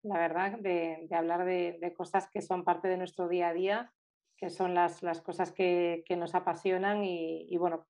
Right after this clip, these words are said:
que nos mueven, efectivamente, todos los días a,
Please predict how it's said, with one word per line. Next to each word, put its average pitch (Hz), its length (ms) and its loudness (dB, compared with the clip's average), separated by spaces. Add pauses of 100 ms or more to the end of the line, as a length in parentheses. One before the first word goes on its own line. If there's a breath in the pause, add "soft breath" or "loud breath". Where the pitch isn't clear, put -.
(100)
que 202 120 2
nos 185 180 0
mueven, 175 380 2
efectivamente, 175 800 0 (300 loud breath)
todos 185 220 4
los 180 180 2
días 185 340 2
a, 165 540 -4